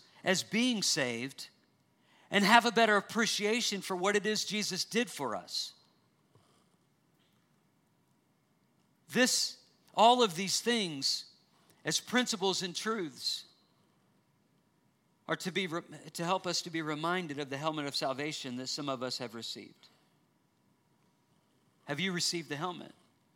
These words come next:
If you received the helmet, say, "I have." If you're at home, say, "I have." I know some have not. But the question as we transition now into the latter part of this is this.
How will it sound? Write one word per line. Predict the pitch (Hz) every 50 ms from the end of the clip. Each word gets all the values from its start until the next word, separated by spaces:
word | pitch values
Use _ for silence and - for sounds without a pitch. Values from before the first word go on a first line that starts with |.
| _ _ _ _ _ _ _ _
If | - 123 - 170
you | 196 196
received | 175 160 - 202 190 151
the | 143
helmet, | 151 160 180 185 170 151
say, | - 175 156
"I | 151 147 143
have." | 143 156 165 151 143 120 95 98 - - - _ _ _ _ _ _ - - - - - - - - _ - _ _ _
If | -
you're | 175 180 180
at | 175
home, | 170 185 202 208 202 185 165
say, | - - 170 160
"I | 160 165 170 175
have." | 170 156 180 180 175 170 139 127 123 - - - _ _ _ _ _ _ _ _ _ _ _ _ _ _ _ _ _ _ _ _ _ _ _ _ _ _ _ _ _ _ _ _ _ _ _ _ _ _ _ _ _ _ _ _ -
I | 165
know | 185 185 170
some | 156 - - 170 160
have | 151 120 131
not. | 165 165 160 143 127 120 - - _ _ _ _ _ _ _ _ _ _ _ _ _ _ _ _ _ _ _ _ _ -
But | 175 170
the | - -
question | - 202 220 220 - - 202 196 190 175 143 -
as | 175 160 143
we | 156 196 190
transition | - - 196 190 180 156 143 196 185 - - 175 160 160
now | 170 180 185 180 170 160
into | 165 - - 170
the | 156
latter | 156 160 165 170 170 -
part | - - - 185 185 180
of | 170 135
this | 139 143 143 - -
is | 151 135 -
this. | 160 175 151 135 - - -